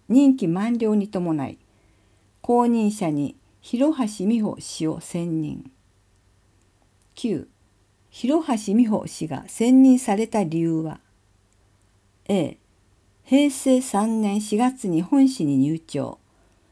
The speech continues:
市民部をはじめ、環境部、総務部など多岐にわたる部署において、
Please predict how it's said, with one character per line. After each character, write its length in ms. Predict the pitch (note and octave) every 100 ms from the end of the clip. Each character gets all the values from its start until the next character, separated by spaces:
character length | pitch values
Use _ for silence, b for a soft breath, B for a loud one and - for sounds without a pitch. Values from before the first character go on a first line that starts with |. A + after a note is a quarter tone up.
| _ -
市 240 | - G#3+
民 300 | B3+ D4+ C4+
部 180 | G3 D#3
を 60 |
は 140 | C#3 D3
じ 160 | D3+
め、 280 | D3 C3+ A#2+ _ _ _ _ -
環 260 | A#3 C4+ C4+
境 300 | - A#3+ E3+
部、 280 | D3 C3 - _
総 360 | - - B3+ C4+
務 140 | C4+
部 160 | B3+ F#3+
な 180 | F3+ E3+
ど 280 | C#3+ - -
多 160 | - D4
岐 120 | C#4
に 160 | A3 F3
わ 140 | D#3+
た 180 | B3 A3+
る 100 | G#3+
部 140 | A3
署 160 | G#3+ G3
に 140 | D#3
お 100 | D#3+
い 80 | C#3+
て、 300 | - - -